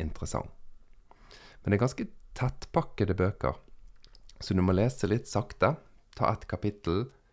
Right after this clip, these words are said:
grunne litt på det, og s-, før du går i gang på neste kapittel. Men de bøkene,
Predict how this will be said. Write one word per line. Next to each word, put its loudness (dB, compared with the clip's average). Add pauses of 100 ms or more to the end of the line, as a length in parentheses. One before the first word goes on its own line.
(320)
grunne 6
litt 0
på 4
det, 4 (540)
og -18
s-, -18
før 4
du 2
går 2
i -4
gang 0
på -2
neste -6
kapittel. -8 (600)
Men 0
de 6
bøkene, 2